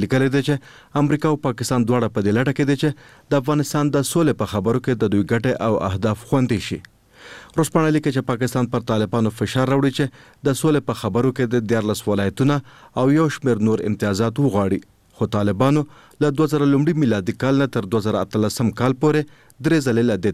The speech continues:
طرحې سره مخالفت څرګند کړی دی. ورځپاڼه لیکي چې د سولې لپاره د پاکستان اجنډا دا ده چې طالبان په قدرت کې ښکیل شي او حقاني شبکه پر افغان حکومت او امریکا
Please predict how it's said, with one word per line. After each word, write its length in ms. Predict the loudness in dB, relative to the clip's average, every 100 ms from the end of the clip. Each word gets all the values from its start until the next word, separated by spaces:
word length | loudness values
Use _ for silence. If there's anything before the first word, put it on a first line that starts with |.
| -2
طرحې 220 | 0 0 0
سره 220 | 0 0
مخالفت 500 | 0 -2 -2 -4 -2
څرګند 320 | 0 0 0 0
کړی 160 | -2 -2
دی. 60 | -8 _ _ _ -20 -20 -20 -4
ورځپاڼه 340 | -2 0 0 2
لیکي 160 | 0 0 -2
چې 60 | -2
د 80 | 0
سولې 200 | 2 2 2
لپاره 300 | 0 -2 -2
د 100 | -2
پاکستان 400 | -4 -2 -2 -2 -2
اجنډا 320 | -2 0 0 0
دا 80 | 0 0
ده 80 | 0
چې 60 | -2 -4 -12 -12 -2
طالبان 340 | 0 2 0 -2
په 100 | -4 -2
قدرت 340 | -2 -2 -2
کې 80 | -4 -2
ښکیل 320 | 0 0 0 -4
شي 100 | -6 -6 -4
او 20 | -2 -2
حقاني 340 | -2 -2 0 0
شبکه 380 | -2 -2 -2 -2
پر 120 | 0 -2
افغان 340 | -2 -2 -2
حکومت 400 | -2 0 0 0
او 40 | 0 0
امریکا 320 | 0 0